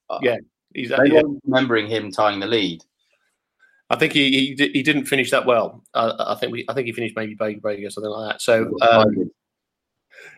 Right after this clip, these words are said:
Speaker 1: it was the, uh, it was a, it was, it was a lot of pressure last year, but he's definitely now one of those players who, um, I think we should definitely be chatting about. And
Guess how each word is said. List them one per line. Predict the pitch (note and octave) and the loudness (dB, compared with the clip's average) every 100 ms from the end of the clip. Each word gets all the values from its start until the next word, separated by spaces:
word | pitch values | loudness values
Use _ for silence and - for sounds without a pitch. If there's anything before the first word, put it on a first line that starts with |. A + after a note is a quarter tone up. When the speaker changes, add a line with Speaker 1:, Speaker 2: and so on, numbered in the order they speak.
| - | 0
Speaker 1:
it | D3 | 4
was | D#3 D3+ | 4 4
the, | D3+ C#3 | 6 8
uh, | C3+ C3+ | 8 8
it | D#3 | 6
was | D#3 C#3+ | 2 2
a, | D#3 | 2
it | - D3 | 4 2
was, | C#3+ | 0
it | D#3+ | 0
was | C3+ | 0
a | D3 | 4
lot | F3+ | 2
of | - | 2
pressure | D3+ - | -2 0
last | A#2+ A#2 - | 2 2 0
year, | A#2+ | 0
but | C#3 | 2
he's | D#3+ G3+ - | 2 2 2
definitely | - F3 D3+ - C3 | 2 2 0 0 2
now | C3 B2+ | 2 4
one | C3 B2+ | 4 2
of | |
those | B2 B2 | 2 0
players | - C3 A#2+ A2+ A2 | 0 2 2 0 -4
who, | B2 A#2 A2+ A2+ - | -6 -2 -2 -4 -6
um, | A2+ A2 A2 G#2+ - _ | -6 -6 -8 -12 -18 _
I | A#2+ | -6
think | B2 B2+ | -4 -4
we | B2 | -6
should | A2+ | -2
definitely | A#2+ A#2 | -2 -2
be | A2+ A2 | -8 -6
chatting | A2 - | -8 -8
about. | A2 A2 | -4 -2
And | - | -2